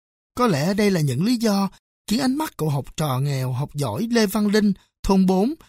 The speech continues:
xã Tân Xã, huyện Thạch Thất, Hà Nội luôn u uẩn buồn lo. Từ bé, bao nỗi bất hạnh đã ập đến với Linh. Mẹ em,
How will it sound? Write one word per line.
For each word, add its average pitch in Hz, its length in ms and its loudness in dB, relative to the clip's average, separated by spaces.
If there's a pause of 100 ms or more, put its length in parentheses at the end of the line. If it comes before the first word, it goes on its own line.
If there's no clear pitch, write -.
(120)
xã 143 480 0
Tân 214 180 0
Xã, 135 400 -2 (540)
huyện 151 200 -2
Thạch - 220 -8
Thất, 302 160 -2 (100)
Hà 160 220 -4
Nội 135 320 -2
luôn 196 300 2
u 190 220 0
uẩn 147 320 0
buồn 147 220 0
lo. 170 380 -4 (520)
Từ 180 140 2
bé, 196 340 0 (180)
bao 240 160 4
nỗi 170 120 2
bất 269 180 -4
hạnh 151 200 -2
đã 170 100 -2
ập - 160 -12
đến 196 220 0
với 269 140 -2
Linh. 226 280 2 (300)
Mẹ 156 140 2
em, 220 300 -2